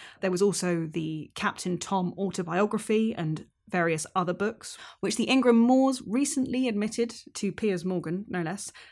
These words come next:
that they had benefited from to the tune of eight hundred thousand pounds. And of course, Hannah Ingram Moore also previously did serve as an interim chief executive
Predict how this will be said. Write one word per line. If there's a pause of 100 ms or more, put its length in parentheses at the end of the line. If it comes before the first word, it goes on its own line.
that
they
had
benefited
from
to
the
tune
of (100)
eight
hundred
thousand
pounds. (540)
And
of
course,
Hannah
Ingram
Moore
also
previously
did
serve
as
an
interim
chief
executive